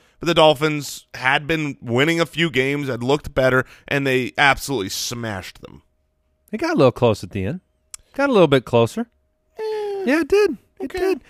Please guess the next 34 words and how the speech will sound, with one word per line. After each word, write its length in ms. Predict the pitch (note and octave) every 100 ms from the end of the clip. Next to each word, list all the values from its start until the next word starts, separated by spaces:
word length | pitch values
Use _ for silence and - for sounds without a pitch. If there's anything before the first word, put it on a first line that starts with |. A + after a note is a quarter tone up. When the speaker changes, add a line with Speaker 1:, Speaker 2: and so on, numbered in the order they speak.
| -
Speaker 2:
That's 200 | B3 F#4+
why, 200 | B3 F#3+
part 260 | E3+ B3+ D#4+
of 60 |
that 160 | B3+ F#3
is 140 | E3 D3
why 320 | C3 D#3+ G3
Josh 320 | E3+ G#3 -
Allen 240 | F#3 G3
could 180 | F#3 F#3
have 440 | D3+ E3 G#3+ D#3+ - _ _ _ _ _ -
the 160 | E3
day 220 | D#3 E3+
he 200 | E3+ E3+
had. 280 | D#3+ G#3+ B2 - - _ _
Uh, 280 | D#3+ D#3 D3
first 420 | C3+ - G3+ B3
quarterback 460 | - G#3+ G3 F#3 F3+
to 80 | F3+
throw 180 | F3 F3
for 160 | E3
two 160 | - F3+
fifty 340 | E3+ E3+ E3+
and 120 | D#3
three 200 | D3 D#3+
and 140 | D#3 C3+
rush 180 | C#3+ -
for 140 | C#3
fifty 320 | - D3 -
and 140 | C3 A#2
one 260 | A#2+ D#3
since 580 | G3+ - A2+ G#2 - -
twenty 260 | - C3+ A2+
fifteen. 640 | - G2 - G#2+ F2+ E2+